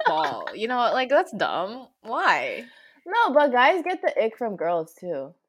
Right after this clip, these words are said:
Speaker 1: So
Speaker 2: Okay, what do girls do that, I mean, I guess all that stuff could apply to girls. So, like, a girl's not even allowed to chase a tennis ball?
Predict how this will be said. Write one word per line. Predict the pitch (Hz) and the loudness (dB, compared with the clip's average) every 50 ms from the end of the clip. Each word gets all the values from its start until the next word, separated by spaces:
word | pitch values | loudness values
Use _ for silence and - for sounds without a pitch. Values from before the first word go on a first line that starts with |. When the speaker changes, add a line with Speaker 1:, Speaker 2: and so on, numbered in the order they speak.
| _ _ | _ _
Speaker 1:
So | _ - - 180 170 | _ -8 -6 -2 -2
Speaker 2:
Okay, | 156 294 294 254 | 2 4 4 6
what | 262 320 | 6 6
do | 392 392 | 4 4
girls | 285 269 254 254 247 254 | 2 2 2 2 2 0
do | - 202 180 170 | -2 -6 -4 -2
that, | 170 165 - - _ | -2 -4 -4 -2 _
I | - 240 | 0 0
mean, | 220 226 214 | 2 2 2
I | 214 | 2
guess | 233 277 - | 2 2 2
all | 175 180 | 2 2
that | 175 151 113 - | 2 0 -2 -4
stuff | - - 135 - | -6 -6 -6 -4
could | - - 156 | -4 -4 -4
apply | 151 143 - 147 - - | -4 -4 -4 -4 -4 -4
to | - | -6
girls. | - - 98 76 - - - _ _ - - - | -10 -10 -10 -10 -10 -12 -18 _ _ -20 -20 -6
So, | - 277 | 2 2
like, | 269 262 | 4 4
a | 220 214 | 4 0
girl's | - 196 190 196 208 220 226 | 2 4 4 6 6 4 2
not | 233 233 220 | 2 0 2
even | 233 226 233 | 0 0 0
allowed | 226 226 226 226 226 | 2 2 2 2 0
to | 240 | -2
chase | - - 220 226 | -4 -4 -2 -2
a | 226 | -4
tennis | 226 247 220 220 220 220 | -4 -2 -4 -4 -4 -8
ball? | 220 226 233 233 233 247 233 _ _ | _ -4 -4 -4 -4 -6 -8 _ _